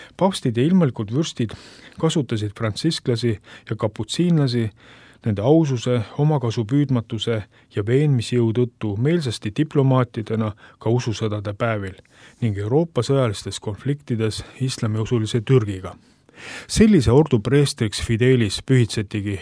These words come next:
tuhande kuuesaja kaheteistkümnendal aastal. Ta kirjutab ise: "Oleks ma leidnud veel mõne rangema ordu, milles ma oleks saanud täiuslikul moel Jumalat teenida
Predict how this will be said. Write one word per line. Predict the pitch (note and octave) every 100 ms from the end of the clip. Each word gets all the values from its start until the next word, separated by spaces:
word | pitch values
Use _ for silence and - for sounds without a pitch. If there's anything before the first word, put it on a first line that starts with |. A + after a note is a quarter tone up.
| -
tuhande | A2+ G2+ G2+
kuuesaja | G2 A#2+ G2+ G#2+ G2
kaheteistkümnendal | G#2+ G#2 G#2+ - A2 G2+ G2+
aastal. | G2 - - - - _ _ _ - -
Ta | D3
kirjutab | D#3 C#3 A2 G2+ G#2
ise: | - - - _ _ - - - - - _ _ _ F3+
"Oleks | G#3 -
ma | F#3+
leidnud | F#3+ G3 E3 C#3
veel | G#3+ F3
mõne | B2 A2
rangema | B2 C3 A2+ A2+
ordu, | A#2+ A#2+ G2 G2 - - - -
milles | C3 A#2+ A2
ma | A2
oleks | G#2+ -
saanud | A#2+ A#2+ G#2 -
täiuslikul | D#3+ D#3 G#2 A2+ - A2+
moel | A#2+ C#3 A#2+
Jumalat | A#2 C#3 A#2 G#2 G#2 -
teenida | A#2+ A2 G2+ G#2